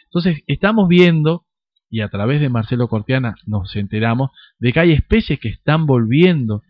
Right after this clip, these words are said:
a esa zona. Entonces queremos poner,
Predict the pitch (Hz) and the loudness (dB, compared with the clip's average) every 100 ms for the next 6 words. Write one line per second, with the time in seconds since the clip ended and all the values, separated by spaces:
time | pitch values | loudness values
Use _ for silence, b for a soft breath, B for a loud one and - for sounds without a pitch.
0 | _ - 101 117 117 110 - 98 92 95 | _ -8 -4 -2 -4 -8 -8 -6 -6 -6
1 | 123 _ b b - 139 196 190 - 165 | -10 _ b b -6 -4 -2 -4 -2 0
2 | 202 202 - 135 139 160 | 0 -2 -4 -4 -2 -4